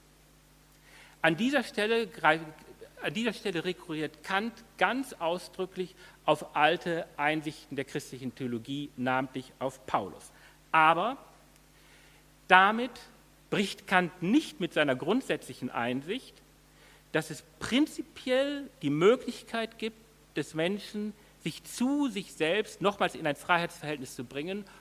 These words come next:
und sei es auch nur dazu, dass er einsieht, faktisch nicht das zu tun, was doch eigentlich geboten ist.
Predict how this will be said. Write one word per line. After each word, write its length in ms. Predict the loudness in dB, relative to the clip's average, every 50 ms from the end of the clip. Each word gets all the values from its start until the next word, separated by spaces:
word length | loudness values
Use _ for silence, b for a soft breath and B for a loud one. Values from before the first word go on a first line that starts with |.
| B B
und 160 | -6 -6 -4 -2
sei 220 | 0 0 0 0
es 120 | -2 -4
auch 220 | -6 -8 -8 -8 -6
nur 140 | -6 -6 -4
dazu, 760 | -2 0 0 0 -2 -4 -8 -12 -14 -12 -10 -10 -10 -10 -12 b b b b b b b _ -8
dass 160 | -6 -4 -4
er 180 | -4 -4 -4
einsieht, 560 | -2 -2 0 0 0 -2 -6 -6 -8 -8 -8 -10 -16 -20 -20 _ _ _ -20
faktisch 840 | -20 -12 2 4 4 4 4 0 -10 -10 -6 -4 -4 -4 -6 -10 -16 -18 -12
nicht 320 | -8 -8 -8 -8 -10 -6 0
das 480 | 2 4 4 2 0 -6 -16 -18 -20 -18 -16
zu 120 | -16 -16
tun, 460 | -14 -10 -8 -6 -6 -4 -4 -6 -6 B B B B -4
was 240 | -4 -4 -4 -6 -18 -20 -20 -20 -14 -8 -8
doch 120 | -6 -4
eigentlich 300 | -4 -4 -6 -6 -8 -12
geboten 420 | -16 -12 -8 -8 -8 -8 -8 -12 -14
ist. 220 | -14 -16 -18 -20